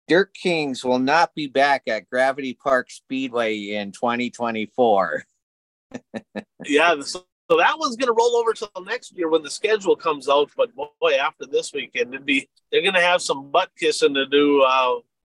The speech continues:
Speaker 2: to make that
Speaker 1: Mm-hmm.
Speaker 2: happen. So, so Gravity Park will not host a Dirt Kings late model race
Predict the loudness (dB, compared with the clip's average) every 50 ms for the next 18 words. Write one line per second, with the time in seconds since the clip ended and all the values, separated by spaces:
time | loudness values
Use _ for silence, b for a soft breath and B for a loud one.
0 | _ _ -10 -8 -6 -8 -6 -4 -2 0 0 0 -2 -2 -2 -2 -2 -4 -8 -12
1 | -12 -4 0 2 4 4 4 2 _ _ _ _ _ _ -12 0 4 6 6 6
2 | 4 2 -2 _ _ _ _ _ 0 2 2 2 0 0 -4 -4 -6 -2 0 0
3 | 0 0 -2 _ -6 -4 -4 -4 -4 -6 -4 -2 0 0 -2 -2 -6 -10 -4 -4
4 | -2 -2 -4 -8 -6 -2 0 0 0 0 -4 -4 -4 -6 -6 -4 -4 -2 -2 -4
5 | 2 4 4 4 4 4 4 6 6 6 6 6 4 4 2 0 -4 -6